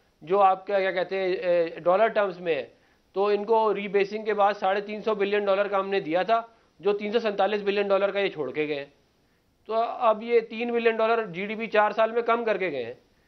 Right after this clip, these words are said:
तो ये उसके बाद अगर ये आप हमें आगे भाषण देंगे कि जी ये इस तरह होना चाहिए था, उस तरह होना चाहिए था, भाई आप अपने पौने चार साल में आप कर लेते ये काम, आपको किसने कहा था कि ना करें? और ये देखिए, मैं इस बात का firm believer हूँ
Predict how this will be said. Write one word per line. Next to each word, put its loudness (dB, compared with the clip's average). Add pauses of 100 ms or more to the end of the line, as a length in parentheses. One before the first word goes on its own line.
(420)
तो -2
ये -10
उसके 0
बाद 4
अगर -2
ये 2
आप 2
हमें 0
आगे 0
भाषण -2
देंगे 2
कि 0
जी -8
ये 0
इस -6
तरह 2
होना 2
चाहिए -2
था, 4
उस -2
तरह 0
होना 0
चाहिए -4
था, -4
भाई -2
आप 4
अपने -4
पौने 0
चार 2
साल 0
में -2
आप -2
कर -2
लेते -2
ये 0
काम, -2 (680)
आपको 4
किसने 0
कहा 4
था 0
कि -4
ना 0
करें? -6 (500)
और 4
ये 2
देखिए, 2
मैं 0
इस -2
बात 2
का -2
firm -2
believer 0
हूँ -2